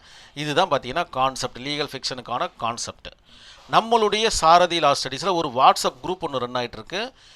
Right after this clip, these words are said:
இந்த WhatsApp குரூப்ல இணையணும் அப்படின்னு ஆசைப்பட்டீங்கன்னா, அது மட்டும் இல்லாம நேரடி பயிற்சி வகுப்புல சேரணும் அப்படின்னு ஆசைப்பட்டாலும் சரி, கண்டிப்பா இந்த WhatsApp குரூப்ல நீங்க ரன், ஆ, இணைஞ்சா மட்டும்தான் முடியும்.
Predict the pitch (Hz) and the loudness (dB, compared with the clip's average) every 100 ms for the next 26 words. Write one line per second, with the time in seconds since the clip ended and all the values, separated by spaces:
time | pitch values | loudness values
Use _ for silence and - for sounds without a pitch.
0 | _ 143 131 147 165 175 147 165 165 139 | _ -6 2 2 2 -6 -6 -4 -4 -4
1 | 135 147 170 180 156 147 139 139 131 139 | -6 -2 0 0 0 0 0 -2 -6 -6
2 | 127 131 165 240 - _ _ _ 131 156 | -10 -4 -2 -2 -8 _ _ _ -6 -4
3 | 160 - 165 143 131 147 180 151 175 185 | -6 -6 -8 -4 -4 -4 -4 -2 -2 -2
4 | 185 156 156 - 151 147 143 170 180 143 | -4 -6 -8 -6 -4 -4 -4 -4 -4 0
5 | 147 156 175 170 156 139 135 135 131 127 | 0 0 -2 -2 -2 -2 -4 -8 -8 -2
6 | 135 156 139 135 214 277 - - - 139 | -2 -2 -8 -6 -8 -10 -20 -20 -12 -8
7 | 156 165 156 131 135 147 143 127 135 170 | -4 -4 -2 0 0 0 -8 -10 -6 -6
8 | 151 135 123 135 - - 127 123 123 143 | -6 -6 -6 -10 -16 -8 -6 -6 -6 -10
9 | 156 151 139 131 147 139 123 139 226 | -4 -2 -2 -4 -6 -6 -6 -4 -6